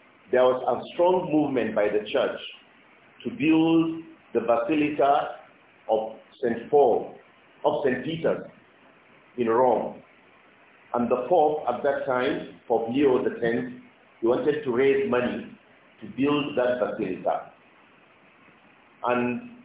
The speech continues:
they gave out indulgences. Basically, these indulgences, they are, uh, enticements for people to buy, to contribute to the church money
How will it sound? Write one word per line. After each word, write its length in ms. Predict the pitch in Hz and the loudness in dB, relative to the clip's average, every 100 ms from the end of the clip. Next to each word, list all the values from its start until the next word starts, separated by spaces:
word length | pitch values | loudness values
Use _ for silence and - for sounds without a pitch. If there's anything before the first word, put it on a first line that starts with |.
| - | -2
they 140 | 117 117 | -2 2
gave 180 | 151 | 0
out 320 | 151 135 131 123 | 2 2 2 0
indulgences. 760 | 113 117 117 113 107 107 85 - - _ _ _ - - - | 0 0 0 -2 -2 -4 -14 -20 -20 _ _ _ -20 -8 0
Basically, 500 | 180 185 185 160 151 | 2 2 2 0 0
these 180 | 151 147 | -4 -4
indulgences, 960 | 131 127 147 156 139 139 135 127 123 - - - _ _ - | -4 0 2 2 2 0 -2 -4 -4 -8 -18 -20 _ _ 0
they 240 | 127 127 | 2 2
are, 520 | 123 123 123 123 - - - - - _ _ _ _ _ _ - | 2 2 2 0 -4 -18 -20 -20 -20 _ _ _ _ _ _ -4
uh, 280 | 113 113 110 | -2 0 -2
enticements 1040 | 139 135 143 185 180 - 127 113 113 110 - - - - | -2 -2 0 0 0 -2 -4 -2 -4 -10 -16 -20 -12 0
for 220 | 123 117 | 0 0
people 480 | 151 151 110 90 - - _ _ _ _ _ _ _ _ - | -4 -2 -2 -4 -8 -20 _ _ _ _ _ _ _ _ -10
to 60 | 120 | -2
buy, 420 | 120 147 156 151 151 151 - - - _ _ _ _ - | 2 4 4 2 0 -2 -6 -18 -20 _ _ _ _ -14
to 60 | 123 - | -6 0
contribute 600 | 185 - 151 113 117 - | 0 0 -4 -2 -4 -4
to 80 | 101 | -4
the 180 | 104 - | -4 0
church 260 | 123 127 - - - - _ _ - | 0 0 -4 -14 -18 -20 _ _ -6
money 560 | 117 139 135 - - | 0 2 0 -2 -8